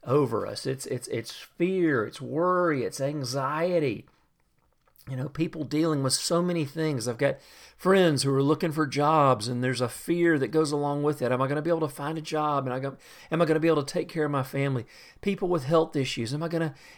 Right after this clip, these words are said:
am I gonna recover from this? What's going to happen? Um, church issues, relationship is,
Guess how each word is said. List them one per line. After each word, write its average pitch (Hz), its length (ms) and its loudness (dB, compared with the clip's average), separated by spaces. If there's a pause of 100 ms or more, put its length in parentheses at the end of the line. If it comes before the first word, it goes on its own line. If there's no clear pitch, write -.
am 165 100 2
I 175 40 6
gonna 170 180 2
recover 156 560 0
from 135 260 -4
this? 117 380 -2
What's 170 320 4
going 156 500 -2
to 131 80 -4
happen? 127 680 -4 (580)
Um, 104 500 -12 (340)
church - 540 2
issues, 113 640 -2
relationship 151 1000 -2
is, 110 220 -8